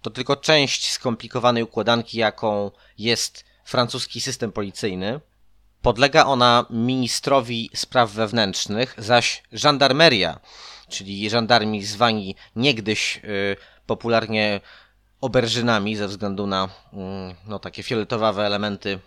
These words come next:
mm, umundurowania, oni są w praktyce częścią sił zbrojnych francuskich, bo podlegają ministrowi obrony.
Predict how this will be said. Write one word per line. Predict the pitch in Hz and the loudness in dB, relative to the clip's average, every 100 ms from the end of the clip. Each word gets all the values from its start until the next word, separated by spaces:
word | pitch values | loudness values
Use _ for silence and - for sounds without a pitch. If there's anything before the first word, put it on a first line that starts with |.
| _ - | _ -16
mm, | 98 92 90 90 _ _ | -12 -10 -12 -16 _ _
umundurowania, | 123 107 104 110 107 101 104 143 - _ _ _ _ _ _ _ - - | -4 -2 -2 0 0 2 0 -2 -8 _ _ _ _ _ _ _ -20 -6
oni | 131 170 175 | -2 0 2
są | - 156 170 - _ | 4 4 2 -4 _
w | - | -4
praktyce | - 135 - 139 - 156 156 - _ _ _ _ _ _ _ | 2 2 2 -6 4 4 4 0 _ _ _ _ _ _ _
częścią | - 151 - - 156 | 0 2 2 2 2
sił | - 165 151 | 2 -2 -2
zbrojnych | 120 135 135 101 - | 2 4 4 2 -4
francuskich, | 95 95 92 - 143 110 | -8 -8 -12 -12 -14 0
bo | 135 | 0
podlegają | 156 143 131 123 135 139 | 2 0 2 4 4 2
ministrowi | 135 127 - 113 120 | -2 -4 -4 -4 -4
obrony. | 120 120 101 82 | -2 0 -2 -4